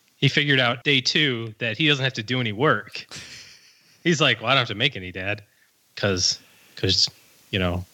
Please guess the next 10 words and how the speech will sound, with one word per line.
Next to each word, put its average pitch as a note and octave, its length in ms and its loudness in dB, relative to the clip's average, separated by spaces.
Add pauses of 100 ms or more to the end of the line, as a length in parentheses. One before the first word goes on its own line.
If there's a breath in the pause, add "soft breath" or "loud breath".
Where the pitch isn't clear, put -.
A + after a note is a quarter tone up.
(200)
she's F3 240 0
making F#2+ 220 2
'em F#2 100 -2
all." F#2 260 -2 (220 loud breath)
I B2+ 40 2
said, A#2+ 160 4
"Well, A2 160 6
<laughs> - 60 -6
you A2+ 160 4
better, A2+ 360 -2